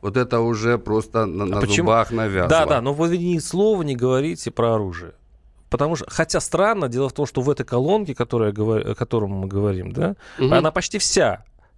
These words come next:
Speaker 2: а, посвящена
Speaker 1: Ну, там история была
Speaker 2: милитаризации,
Speaker 1: такая,
Speaker 2: да.
Speaker 1: я расскажу. Я
Speaker 2: Вот
Speaker 1: взял
Speaker 2: именно слово "предатель" там вот
Speaker 1: Да.
Speaker 2: как раз и з-, и звучит.
Speaker 1: Я взял рассказ, который был написан в девяностые годы на основании реально происходивших тогда событий.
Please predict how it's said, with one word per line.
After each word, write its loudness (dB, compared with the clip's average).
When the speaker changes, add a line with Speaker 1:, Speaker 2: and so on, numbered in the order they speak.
Speaker 2:
а, 2
посвящена 0
Speaker 1:
Ну, 2
там 0
история 4
была -
Speaker 2:
милитаризации, 4
Speaker 1:
такая, 4
Speaker 2:
да. 6
Speaker 1:
я 4
расскажу. -2
Я 2
Speaker 2:
Вот -8
Speaker 1:
взял 2
Speaker 2:
именно 4
слово 2
"предатель" 0
там 0
вот -2
Speaker 1:
Да. 2
Speaker 2:
как 4
раз 0
и -4
з-, 0
и 2
звучит. -2
Speaker 1:
Я 4
взял 0
рассказ, 0
который 0
был 0
написан 0
в -8
девяностые 0
годы -4
на 4
основании 2
реально 2
происходивших -2
тогда -2
событий. -6